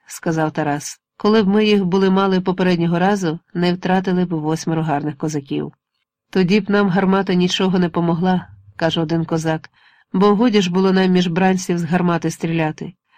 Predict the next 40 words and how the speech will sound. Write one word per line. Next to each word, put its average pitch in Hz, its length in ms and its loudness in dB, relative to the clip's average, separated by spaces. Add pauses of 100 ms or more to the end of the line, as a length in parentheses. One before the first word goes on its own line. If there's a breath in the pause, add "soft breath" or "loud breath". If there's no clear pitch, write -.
(160 soft breath)
Тоді 208 260 2
татари 214 380 2
позаду 196 480 2
найкраще 185 600 0
себе 180 280 0
забезпечили, 175 800 -2 (200)
бо 180 120 0
тут 180 240 0
їх 185 160 0
найбільше 185 460 0
було. 147 320 -4 (300)
Я 233 240 2
тоді 208 240 2
був 202 220 2
з 202 60 -10
Трохимом, 190 640 -2 (160)
а 170 140 -2
потім 185 380 0
відбивався 180 680 0
з 170 60 -2
дідової 170 440 -2
печери. 160 520 -4 (360)
Одне 202 340 4
ми 233 140 2
погано 202 420 2
тоді 185 260 2
зробили, 180 500 0
що 185 260 -2
списів 190 420 -2
не 156 100 0
брали". 147 400 -2 (880)
Запорожець 208 840 0
за 185 200 0
той 196 260 0
час 208 460 -4
придивлявся 175 640 0
до 165 120 -2
полонених, 165 760 -2
потім 185 300 0
сказав: 180 520 -2